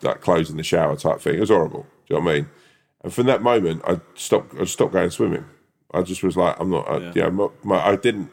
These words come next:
Speaker 1: I was too embarrassed to sort of tell my parents. I sort of just didn't wanna go anymore because I just was so terrified of being in that situation again.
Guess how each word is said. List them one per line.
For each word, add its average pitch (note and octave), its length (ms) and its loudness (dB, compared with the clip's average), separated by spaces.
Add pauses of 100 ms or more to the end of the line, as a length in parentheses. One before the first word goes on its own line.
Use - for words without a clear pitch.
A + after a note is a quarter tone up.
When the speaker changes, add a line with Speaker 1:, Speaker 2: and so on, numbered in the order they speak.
Speaker 1:
I E2 120 0
was F#2 140 0
too A#2+ 180 4
embarrassed F#2+ 500 2
to - 100 -14
sort - 140 -2
of - 80 -6
tell F#2+ 180 2
my F2 100 -4
parents. F2 640 -2
I F2+ 100 -4
sort D#2 220 -2
of E2 100 -6
just - 160 -8
didn't F#2 180 2
wanna F2+ 140 2
go G#2 140 2
anymore D#2+ 340 -2
because E2 420 -4 (540)
I F2 80 0
just F2+ 240 -4
was F2 120 0
so F#2 200 4
terrified F2 560 2
of E2 100 -4
being F2 160 2
in E2+ 100 2
that E2 180 -2
situation F#2 540 0
again. D#2+ 280 -2